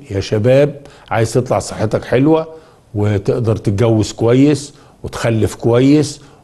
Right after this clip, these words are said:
وعايز ما تبقاش شكلك وحش، ما تاكلش بره بيتك. واضح؟ في رسالة برضو حلوة جدًا من أحمد سيد.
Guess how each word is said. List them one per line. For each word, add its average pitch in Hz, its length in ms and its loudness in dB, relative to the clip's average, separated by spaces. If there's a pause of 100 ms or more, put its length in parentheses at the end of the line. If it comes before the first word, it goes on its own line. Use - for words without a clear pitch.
وعايز 113 560 2
ما 107 120 2
تبقاش 113 400 -2
شكلك 120 420 -2
وحش، 180 440 0 (180)
ما 120 60 -2
تاكلش 127 340 0
بره 117 240 2
بيتك. 95 300 -4 (760)
واضح؟ 139 640 0 (1160)
في 190 160 4
رسالة 160 600 2 (200)
برضو 123 400 2
حلوة 123 420 2
جدًا 127 340 0
من 113 300 0
أحمد 120 400 -2
سيد. 98 260 0